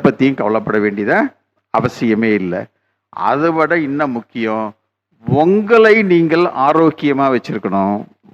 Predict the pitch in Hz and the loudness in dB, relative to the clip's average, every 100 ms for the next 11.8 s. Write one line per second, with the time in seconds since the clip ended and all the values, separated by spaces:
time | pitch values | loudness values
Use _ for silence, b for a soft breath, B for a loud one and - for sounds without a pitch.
0 | 113 147 190 190 196 196 185 160 151 160 | 0 2 2 4 4 4 4 2 0 0
1 | 135 135 147 143 135 143 123 113 117 104 | 2 4 4 4 2 2 2 2 0 -2
2 | 107 107 110 - _ _ _ 110 120 165 | -2 -2 -2 -6 _ _ _ -4 0 2
3 | 190 202 202 180 165 165 156 139 - 147 | 4 4 4 4 2 0 0 -2 2 4
4 | 139 127 113 113 113 117 110 110 - 120 | 4 2 2 0 0 0 0 -2 -4 -4
5 | 123 156 170 175 160 139 147 143 147 117 | -2 -2 0 0 2 2 0 2 -2 0
6 | 120 107 107 98 95 92 - _ _ _ | -2 -2 -4 -4 -6 -10 -12 _ _ _
7 | _ 123 120 147 175 190 190 196 220 214 | _ -2 2 6 6 6 6 4 4 0
8 | 196 147 139 135 - 170 214 226 202 160 | -4 -6 -4 -4 0 2 4 4 4 4
9 | 147 120 - 147 165 160 - 156 160 175 | 2 0 -2 2 2 0 -2 -2 0 -2
10 | 170 127 131 160 156 208 226 _ _ _ | 0 0 -2 -2 -4 -2 -4 _ _ _
11 | - 127 147 143 160 160 151 | -4 0 0 0 -2 -2 -2